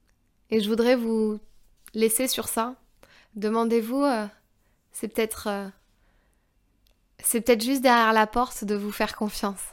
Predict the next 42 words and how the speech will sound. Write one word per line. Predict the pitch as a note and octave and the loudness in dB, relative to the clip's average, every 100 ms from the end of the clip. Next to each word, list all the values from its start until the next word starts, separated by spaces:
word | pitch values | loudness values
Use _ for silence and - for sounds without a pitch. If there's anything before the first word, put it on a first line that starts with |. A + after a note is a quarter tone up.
| _ | _
Vous | G#3+ G#3+ | -2 0
avez | G#3+ | 0
plus | G#3+ | 0
qu'à | - B3 A3+ | -2 0 0
ouvrir | G#3 G#3+ | -4 -6
la | G#3 | -6
porte | G#3 A3+ A3+ A3 | -6 -8 -8 -10
et | |
vous | G3+ | -8
dire, « | F#3 G3 | -8 -8
Ok, | G3 F#3 A3 B3 _ _ _ _ _ _ _ _ | -10 -8 -10 -10 _ _ _ _ _ _ _ _
ça | - A#3+ | -2 2
y | A3+ | 4
est, | |
à | A3 | 2
partir | A3 G3 G#3 | -2 -6 -6
d'aujourd'hui, | G3+ G3 G3+ B3 | -6 -6 -6 -4
je | A#3+ | -4
me | G#3+ | -4
fais | A3 | -6
confiance | G#3+ G#3 A3 A3 | -6 -6 -6 -8
pour | - G#3 | -8 -10
réaliser | G3+ G3+ G3 F#3+ G3+ | -6 -4 -4 -6 -6
ça | - A3 | -4 -4
ou | G3+ | -4
ça, | - G3+ - _ _ _ | -8 -12 -16 _ _ _
pour | - G#3 | -10 -2
passer | A3 A3 A#3 | -2 0 0
à | A3 | 0
l'action. » | G#3 - G3 F#3+ _ _ - _ _ _ _ _ _ - | -4 -8 -12 -14 _ _ -20 _ _ _ _ _ _ -2
Et | A3 G#3+ G#3 | 2 4 2
quand | G3+ G#3+ | 2 -2
vous | G3+ | -2
passez | G3+ G#3 A3+ | -2 -4 -2
cette | A3 A3 - | -4 -4 -4
porte, | B3 C#4 | -6 -4
vous | A3 | -4
allez | G3+ | -4
vous | F#3+ F#3+ | -4 -6
dire, « | G3 G3+ - - _ _ _ _ _ | -8 -10 -10 -20 _ _ _ _ _
Ah | A#3 A#3 | -4 -2
ouais, | G3 F#3+ | -2 -6